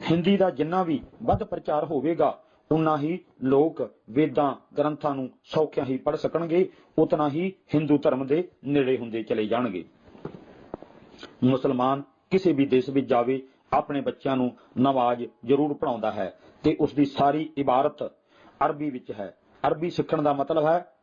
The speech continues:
ਕੁਰਾਨ ਪੜ੍ਹਨੀ, ਉਹਨਾਂ ਦਾ ਪੁਰਾਣਾ ਸਾਹਿਤ ਪੜ੍ਹਨਾ। ਜਦੋਂ ਮਨੁੱਖ ਇਹ ਸਾਰਾ ਕੁਝ ਪੜ੍ਹੇਗਾ ਤਾਂ ਸਮਝੋ ਉਹ ਮੁਸਲਮਾਨ ਤਾਂ ਬਣ ਹੀ ਜਾਵੇਗਾ। ਹਿੰਦੂ, ਈਸਾਈ, ਮੁਸਲਮਾਨ ਜਿੱਥੇ ਗਏ ਉਹਨਾਂ ਆਪਣੀ ਬੋਲੀ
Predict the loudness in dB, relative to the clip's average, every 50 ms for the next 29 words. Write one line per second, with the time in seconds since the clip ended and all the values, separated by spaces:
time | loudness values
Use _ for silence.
0 | _ _ -2 0 2 2 2 0 -4 -4 -4 -4 -4 -4 -4 -6 -8 -10 -14 _
1 | _ _ 0 2 2 2 2 0 0 -2 -2 -2 -2 -2 -4 -2 -2 -2 0 0
2 | -2 -2 -4 -4 -2 -4 -6 -8 -10 _ _ _ -2 2 4 4 4 4 2 0
3 | 0 0 0 0 -2 -8 -12 _ _ _ 4 4 4 4 2 2 2 0 -2 -4
4 | -8 -8 -6 -4 -2 -2 0 0 0 0 0 0 -4 _ _ _ _ -2 -2 0
5 | 0 -2 -2 0 2 2 2 2 2 -2 -10 _ _ 2 4 4 4 4 2 0
6 | 0 0 0 0 0 -2 -2 -2 -2 -2 -2 -2 -6 -10 _ -4 0 0 0 0
7 | 0 -2 -4 -2 -2 0 0 -2 -4 -4 -2 -2 -4 -4 -6 _ _ _ -4 -2
8 | -2 0 0 2 2 2 0 0 -6 _ _ 0 0 2 2 2 2 2 2 0
9 | -2 -6 _ _ -2 0 0 0 0 -2 0 0 0 0 0 -2 -6 -12 _ -4
10 | 0 0 0 2 2 2 2 2 2 0 0 0 -2 -6 -12 _ _ -2 0 0
11 | -2 -2 -2 -2 -2 0 -2 -4 -4 -2 -2 -2 0 0 0 -2 -2